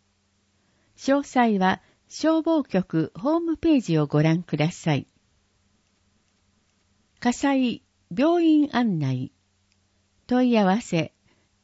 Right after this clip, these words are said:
埼玉県南西部消防局司令統括課。電話、零四八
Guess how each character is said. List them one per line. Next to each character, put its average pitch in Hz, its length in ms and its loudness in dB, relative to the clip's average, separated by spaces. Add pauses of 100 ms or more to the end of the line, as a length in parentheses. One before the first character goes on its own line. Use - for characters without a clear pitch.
埼 320 320 2
玉 170 300 2
県 302 240 4
南 294 280 2
西 254 300 0
部 151 220 0
消 294 320 0
防 254 240 0
局 - 500 -6 (300)
司 254 240 -2
令 320 220 2
統 294 260 0
括 262 380 -4
課。 - 220 -4 (800)
電 220 320 0
話、 180 280 0 (360)
零 320 280 6
四 277 260 2
八 185 540 -2